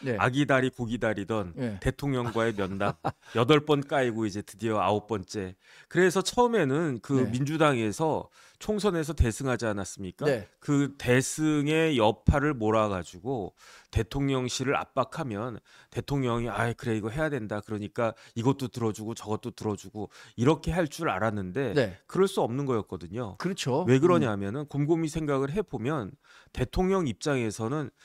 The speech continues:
Speaker 2: "그래, 이재명 대표, 제일당 대표, 야당 대표 한번 만나주겠다."
Speaker 1: 네.
Speaker 2: 이 이야기 한 걸로 이제 그 윤석열 대통령은 할 바를 다 한 거예요.
Speaker 1: 맞습니다.
Speaker 2: 만약에
Speaker 1: 네.
Speaker 2: 그렇게까지 이야기했는데 이재명 대표가 아니면 민주당이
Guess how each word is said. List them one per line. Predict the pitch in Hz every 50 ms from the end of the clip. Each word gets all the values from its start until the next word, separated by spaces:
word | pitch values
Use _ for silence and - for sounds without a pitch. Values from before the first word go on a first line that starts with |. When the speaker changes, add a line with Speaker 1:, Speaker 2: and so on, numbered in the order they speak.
| - _ -
Speaker 2:
"그래, | - - 156 165
이재명 | 156 131 131 135 156 151 151 147 143 135
대표, | 131 127 131 - 147 135
제일당 | 123 - 135 127 123 120 - 139 127 127
대표, | 117 - 110 - - - 123 113
야당 | 95 95 95 131 123 131 123
대표 | 110 107 - - 135 127 117 - - - -
한번 | - 131 131 135 127
만나주겠다." | 120 98 101 113 127 127 - - 104 101 95 - - - 123 113 98 - -
Speaker 1:
네. | - 135 117 107 95 87
Speaker 2:
이 | 127 160 185 175 143 131 139 151
이야기 | 156 156 156 156 156 156 160
한 | 151 - - 208 208 202
걸로 | 190 180 165 151 139 143 151 165 170 160 110
이제 | 131 120 120 143 151 - - -
그 | - 135
윤석열 | 123 117 131 - 160 139 139 147 131
대통령은 | 131 107 - - 123 113 113 107 107 127 151 143 113 - _ _ - - -
할 | - - 247 240
바를 | - 226 214 202 202 190
다 | - - - 101
한 | - 110
거예요. | 98 92 92 85 85 85 90
Speaker 1:
맞습니다. | - 117 113 - - 127 113 104 95
Speaker 2:
만약에 | 113 113 143 170 180 180
Speaker 1:
네. | 170 185
Speaker 2:
그렇게까지 | - - 143 139 - - - - - 165 147 147 156
이야기했는데 | 135 120 131 135 135 139 127 131 143 151 185 180 170 151 131 120 117 131 143 156 143
이재명 | 120 117 107 139 139 131 131 127 127 123
대표가 | 104 113 104 - - 120 107 95 92 101 113 110
아니면 | 107 104 117 117 120 120 107
민주당이 | 104 107 104 101 - 107 98 101 113 139 135 113 -